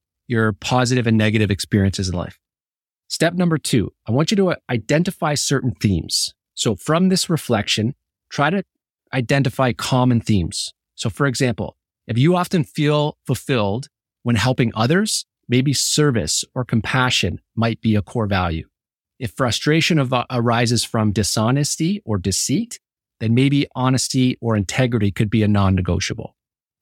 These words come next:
All right. Step number three, create that values list. Now, draft a list of values that resonate with you. These can be things like honesty, creativity, freedom, security,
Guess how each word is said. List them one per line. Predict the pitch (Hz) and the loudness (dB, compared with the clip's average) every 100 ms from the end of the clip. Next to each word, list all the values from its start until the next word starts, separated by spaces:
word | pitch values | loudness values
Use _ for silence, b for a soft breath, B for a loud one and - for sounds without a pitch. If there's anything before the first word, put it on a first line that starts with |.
| - | -10
All | 95 | -4
right. | 110 _ _ _ _ _ _ _ _ _ _ _ _ _ _ _ _ _ _ _ _ | -6 _ _ _ _ _ _ _ _ _ _ _ _ _ _ _ _ _ _ _ _
Step | - 160 - | -4 -2 -2
number | 170 147 | -4 -4
three, | - 160 92 - | 0 2 2 -2
create | - - 147 147 180 - | -8 0 2 4 2 0
that | 170 - | -2 -2
values | 104 123 123 107 92 | 0 2 4 2 0
list. | 95 - - - - _ _ _ _ _ - | -4 -4 -6 -6 -10 _ _ _ _ _ -4
Now, | 117 - | -4 -4
draft | - 123 160 - | -2 0 0 0
a | 160 | 0
list | 156 - | 0 0
of | 135 | 0
values | 120 113 120 113 | 2 2 2 0
that | 117 - | -2 -2
resonate | 110 123 123 117 - | 0 2 2 0 0
with | 107 - | -4 -2
you. | 104 90 - _ _ _ - | -2 -2 -6 _ _ _ -2
These | 127 | -2
can | - 127 | 0 0
be | 123 | 0
things | 131 123 120 | 0 2 2
like | 95 90 | -2 -4
honesty, | - 127 139 - 139 127 | -2 0 0 0 0 -2
creativity, | - 107 95 - 143 135 135 135 _ | -2 -2 0 0 0 2 0 -2 _
freedom, | _ - 127 131 135 135 143 _ | _ -2 0 2 2 -2 -6 _
security, | - - - - 131 135 135 131 131 | -12 -10 -6 0 4 4 4 2 0